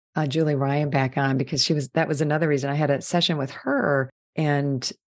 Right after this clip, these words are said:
I don't know, we laughed about woo-woo or something. And so this, you know, it's like, "Wait, I don't, I don't wanna laugh and dismiss that anymore." So we're not going to, we're gonna keep talking about it.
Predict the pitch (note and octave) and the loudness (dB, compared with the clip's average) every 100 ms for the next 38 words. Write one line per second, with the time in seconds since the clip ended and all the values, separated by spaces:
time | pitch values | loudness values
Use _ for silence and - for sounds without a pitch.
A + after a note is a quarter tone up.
0 | _ _ _ _ F3+ D#3 D3 D3 C#3+ C#3 | _ _ _ _ -2 0 0 0 2 0
1 | C3 D3 C#3+ C#3+ D3 C#3+ C#3 C#3 - C#3 | -2 -2 0 0 0 0 0 -2 -2 -2
2 | C#3+ C#3 C#3+ - F3 D#3+ - G#3 - - | 0 2 0 0 0 0 -2 -2 -2 -6
3 | A3 E3+ D3 - - E3 - G#3 - - | -2 2 2 0 -4 -6 0 4 4 0
4 | - F#3+ B3+ G4+ A3+ D4 D#4+ B3+ D#3 C#3 | -4 -2 0 0 0 0 0 0 2 0
5 | C3 C#3 C3 - C#3+ - C#3 C3 C3 C3 | 0 -4 -2 -2 -4 0 0 2 2 0
6 | C3 - - F3 C#3+ - _ - F#3+ A#3 | -2 -6 0 2 2 -2 _ -4 0 0
7 | A#3+ F3 D#3 E3 D#3 D3+ D3+ D3+ - B3+ | 0 -2 -2 0 0 2 -2 -4 0 -2
8 | - E3+ D#3+ - F3 D3 D#3+ D3 D3 C#3+ | 0 -2 -2 0 0 2 2 2 0 0
9 | C#3 - | 0 -6